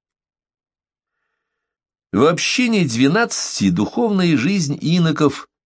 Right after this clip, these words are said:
в её келейной и церковной форме сочеталась с постоянным физическим трудом. Ещё не пришло то время, когда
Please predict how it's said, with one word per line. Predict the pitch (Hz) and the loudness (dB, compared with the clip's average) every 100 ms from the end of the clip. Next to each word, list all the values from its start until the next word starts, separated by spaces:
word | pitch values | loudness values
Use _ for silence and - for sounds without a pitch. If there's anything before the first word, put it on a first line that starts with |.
| _ - | _ -4
в | 87 | 0
её | 120 | 0
келейной | 120 104 101 135 160 147 101 | 0 2 4 4 4 2 2
и | 87 | 0
церковной | - 95 - 190 208 190 | 0 -2 0 0 0 -2
форме | - 131 113 95 90 _ _ _ _ _ | 0 2 4 2 -2 _ _ _ _ _
сочеталась | - - 175 - - 180 202 180 - - _ - | -4 0 0 0 0 2 2 0 -6 -12 _ -14
с | - | -6
постоянным | - 95 98 90 120 147 143 139 | -2 0 2 2 2 2 0 -2
физическим | - 131 98 - - 95 | -2 -2 -2 -6 -6 -6
трудом. | 98 107 87 90 _ _ _ _ _ _ _ _ _ _ _ - | -6 -6 -4 -4 _ _ _ _ _ _ _ _ _ _ _ -4
Ещё | 110 - 143 | -2 2 2
не | 139 | 2
пришло | 143 139 - 175 185 | 2 0 2 2 2
то | 135 110 | 2 2
время, | 98 104 98 92 | 4 2 2 0
когда | 95 90 101 | 0 2 2